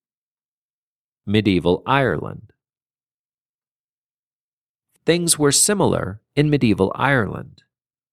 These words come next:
While there were kings, regional or island-wide, at various points, they had little power,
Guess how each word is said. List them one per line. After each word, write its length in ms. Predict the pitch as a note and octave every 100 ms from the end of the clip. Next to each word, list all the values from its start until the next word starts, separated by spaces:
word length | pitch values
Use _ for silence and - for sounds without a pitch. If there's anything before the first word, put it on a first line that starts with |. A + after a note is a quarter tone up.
| _ _ _ _
While 200 | - D3
there 200 | E3+ D#3+
were 320 | A#2 C#3 G3+ E3
kings, 800 | - G#3+ F#3 D#2 F2+ - - - -
regional 640 | C3 C3+ A2+ G2 F#2 G#2+
or 300 | G2 G2+ G2 -
island-wide, 920 | B2 C#3+ G#2 F2 A2 D3 F#2 C#2 F2 - -
at 200 | G#2 F#2+
various 360 | F2+ D#2 D2+
points, 680 | - A#2 F2 E2+ B2 - - -
they 120 | C3 B2+
had 640 | B2 F3+ F3 F#2+ G#2 B2 -
little 320 | A#2+ D3 C3+
power, 560 | - G3 E3+ F#2 -